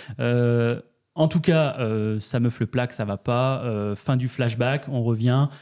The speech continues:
Midori, elle porte ses coups et lui dit, bah, tu sais quoi, mon pote, on va y aller au club de poterie où t'étais avant et on va voir comment ça s'est passé.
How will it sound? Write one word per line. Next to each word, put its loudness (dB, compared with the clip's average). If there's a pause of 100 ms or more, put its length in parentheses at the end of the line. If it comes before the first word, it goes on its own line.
(160)
Midori, 4
elle 2
porte -4
ses -2
coups 2
et 2
lui 2
dit, -2
bah, 0
tu -10
sais -4
quoi, 0
mon 0
pote, -2
on 0
va 0
y 2
aller 2
au 0
club -2
de 0
poterie -2
où -4
t'étais -4
avant 0
et 0
on -2
va -4
voir -2
comment 0
ça -6
s'est -6
passé. -6